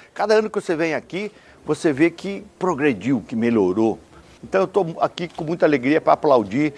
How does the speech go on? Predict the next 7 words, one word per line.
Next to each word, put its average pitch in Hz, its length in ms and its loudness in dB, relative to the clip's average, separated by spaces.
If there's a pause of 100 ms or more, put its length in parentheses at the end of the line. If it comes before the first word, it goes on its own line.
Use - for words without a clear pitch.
(220)
as - 180 -4
pessoas 156 420 0
que 127 120 -16
tão 123 260 2
produzindo, 110 920 -2 (320)
tão 175 140 -4
fomentando 160 1040 -6